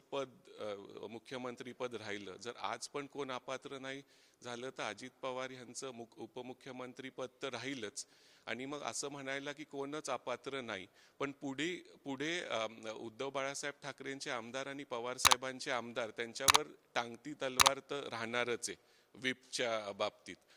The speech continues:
आणि दुसरी शक्यता अशी आहे की पवार साहेबांचे दहा आमदार हे अपात्र होतील का, तर अनिल भाईदास पाटील हे व्हिप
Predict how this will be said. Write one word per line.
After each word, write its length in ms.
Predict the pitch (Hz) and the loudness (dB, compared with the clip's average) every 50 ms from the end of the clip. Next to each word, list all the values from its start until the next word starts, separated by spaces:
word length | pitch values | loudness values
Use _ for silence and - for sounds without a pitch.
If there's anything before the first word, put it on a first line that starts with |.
| - - - - - 110 | -20 -20 -20 -10 -4 -4
आणि 180 | 113 127 143 | -2 -2 -2
दुसरी 420 | 135 123 135 127 - - 147 160 156 | -4 -4 -2 -2 0 0 -2 -2 -2
शक्यता 640 | - 156 139 - - 156 156 151 - 156 147 143 | -2 -4 -6 -6 -6 -8 -6 -2 -2 -2 0 0
अशी 240 | 139 139 - - 156 | -2 -4 -6 -6 -4
आहे 220 | 147 143 147 151 151 | -4 -4 -4 -4 -6
की 160 | - - 165 | -8 -8 -4
पवार 340 | - 143 123 117 127 135 135 | -2 -2 0 0 0 -2 -2
साहेबांचे 580 | - - 135 131 135 139 139 139 - 151 151 | -2 -2 -2 -2 -2 -4 -4 -4 -6 -6 -6
दहा 300 | 131 123 120 120 127 127 | -4 -4 -4 -2 -2 -2
आमदार 320 | 127 123 123 120 131 131 131 | -2 -2 -2 -2 -2 -2 0
हे 120 | 131 135 | 0 0
अपात्र 460 | 123 113 - - 123 120 - 139 127 | 0 0 2 0 -2 -2 -2 -2 -4
होतील 360 | 127 120 107 - - 120 117 117 - | -4 -4 -4 -6 -6 -8 -8 -4 2
का, 200 | 143 131 135 147 - - - - - - - - - - | 4 4 4 4 0 -10 -20 -20 -20 -20 -20 -10 -4 -2
तर 100 | 151 139 | 0 2
अनिल 420 | - 120 117 120 127 147 156 156 | 4 4 4 4 2 -2 -4 -4
भाईदास 500 | 143 131 131 131 131 131 143 147 143 - | -4 -4 -4 -4 -2 0 0 0 0 0
पाटील 400 | - 143 131 123 - 147 147 139 | 0 0 0 0 0 -4 -4 -4
हे 160 | 127 139 143 139 | -2 -2 -4 -2
व्हिप 240 | 113 131 135 127 | 0 0 0 0